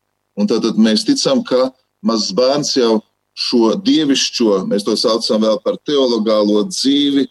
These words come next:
saņem kristības brīdī, pat ja viņš vēl ir mazs, pilnā mērā, eh, n-, neapzinoties dāvanas nozīmi, bet, eh,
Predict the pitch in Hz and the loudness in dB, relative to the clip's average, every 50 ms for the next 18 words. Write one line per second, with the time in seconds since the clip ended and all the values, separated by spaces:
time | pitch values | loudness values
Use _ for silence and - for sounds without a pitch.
0 | _ _ _ - - - - 156 147 139 143 147 147 147 143 139 135 120 - _ | _ _ _ -10 -8 -6 -4 -4 -4 -2 -2 -2 -2 -2 0 0 -2 -2 -4 _
1 | _ - 120 120 117 - - - 120 110 104 104 92 90 101 107 127 131 135 127 | _ -4 -2 -2 -2 -2 -2 0 0 2 2 0 0 0 0 0 2 2 2 2
2 | 120 120 113 107 - - 113 107 - - 107 101 110 117 120 117 - 117 107 107 | 2 2 0 0 -2 -4 -6 -6 -4 -4 -2 -2 0 -2 -2 -2 -2 0 2 2
3 | 107 101 104 98 95 98 101 113 120 131 - - - - - - - _ _ _ | 2 2 2 0 0 0 0 0 0 0 -2 -4 -4 -6 -8 -10 -12 _ _ _
4 | _ _ _ _ _ _ - 104 107 110 101 104 113 117 120 123 120 117 110 107 | _ _ _ _ _ _ -2 0 0 2 2 2 2 2 2 0 0 0 0 0
5 | 101 - _ _ _ _ _ - 101 98 98 95 95 92 95 95 85 73 71 - | -2 -4 _ _ _ _ _ -4 -2 0 0 2 2 2 2 0 0 -2 -2 -4
6 | 80 87 92 76 85 104 107 104 101 - 110 117 127 143 147 131 - 135 135 123 | -4 -4 -4 -2 2 2 2 2 2 0 -2 0 0 0 0 -2 -2 0 0 2
7 | 117 107 107 - 107 104 98 - - - - 95 113 113 117 120 117 117 107 107 | 0 0 0 -2 -2 -2 -2 -2 -4 -6 -6 -4 -2 0 0 0 2 2 2 2
8 | 104 - - 123 131 147 151 135 131 143 131 127 127 123 120 120 - _ _ _ | 0 0 -2 0 0 0 0 0 0 2 2 2 2 0 -2 -4 -6 _ _ _
9 | _ _ - - - 107 117 123 127 - - 127 117 110 104 104 101 98 98 98 | _ _ -20 -10 -4 -2 -2 -2 -2 -4 -4 -2 0 0 0 0 0 0 0 -2